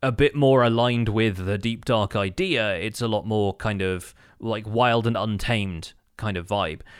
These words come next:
And, but e-, even, even stuff like that, the community has already explored concepts like that, which I don't know if Minecraft is going to step into the same territory,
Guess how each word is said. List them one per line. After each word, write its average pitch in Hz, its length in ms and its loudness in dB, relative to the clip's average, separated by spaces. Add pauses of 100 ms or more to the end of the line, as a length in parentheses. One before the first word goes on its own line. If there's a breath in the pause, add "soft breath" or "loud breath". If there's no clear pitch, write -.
(320 loud breath)
And, 120 300 -2
but 139 160 0
e-, 185 260 -2
even, 185 520 -2
even 180 180 0
stuff 160 260 0
like 131 180 -2
that, 127 300 0
the 127 80 -2
community 135 440 -2
has 123 100 2
already 113 180 2
explored 147 460 0
concepts 120 480 -2
like 113 220 -4
that, 107 200 -2
which 110 200 -6
I 113 120 -2
don't 127 340 0
know 120 160 2
if 107 120 -2
Minecraft 104 540 -4
is 101 120 -6
going 101 280 -4
to 101 160 -12
step - 340 -4
into 120 320 -2
the 101 80 -8
same 101 320 -4
territory, 107 640 -2